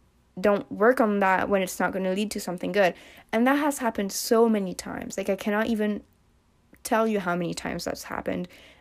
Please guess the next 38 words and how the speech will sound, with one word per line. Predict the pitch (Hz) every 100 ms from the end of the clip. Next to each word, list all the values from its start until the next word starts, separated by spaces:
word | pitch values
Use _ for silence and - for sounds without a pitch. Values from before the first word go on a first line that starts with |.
| -
And | 240
then | 247
you | 233
just | 208 202
get | 180
sucked | - 180 - 196
in |
those | 190 190
friendships, | 185 170 202 202 185
and | 175
you | 170
don't | 170 170
know |
how | 175
to | 175
find | 180 - 170
a | 170
way | 175
out | - -
of | -
it, | - -
and | 190
it's | 175 -
really | - -
bad. | - - - - - - _ - -
Um, | 190 180 175 175 180 - _ _ _ _ _ _ - -
it | 226
is | 247 233
just | 175 180
uncomfortable | 175 180 - 175 175
for | -
everyone | - - 175 175
there. | 175 175 185 -
So, | - - 190 185 - - - - - _ - -
yeah, | 247 247 - - - - 208
be | 254 302
open-minded | 294 262 208 208 277 370 359 -
and, | - 220 208